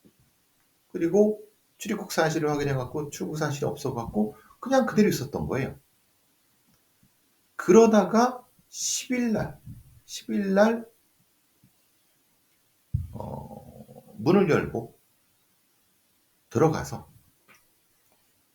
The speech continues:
발견을, 이 세 나머지 가족이 죽은 거를 확인한 거죠. 그러니까 다시 말씀드리면 구 일 날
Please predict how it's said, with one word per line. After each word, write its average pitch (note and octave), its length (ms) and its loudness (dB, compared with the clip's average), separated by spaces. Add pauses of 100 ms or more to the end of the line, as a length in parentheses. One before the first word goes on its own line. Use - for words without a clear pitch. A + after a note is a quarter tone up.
(280)
발견을, C3+ 640 0 (760)
이 C3+ 120 -2
세 F3+ 580 4
나머지 A#2 440 0
가족이 F2+ 680 -10 (2000)
죽은 G#2+ 640 -4
거를 G#2+ 220 -4
확인한 - 420 -12
거죠. - 260 -20 (1160)
그러니까 G#2+ 640 4 (640)
다시 C#3 300 0
말씀드리면 F2+ 720 -2 (1040)
구 C3 240 -2
일 G3+ 380 0
날 G3 460 0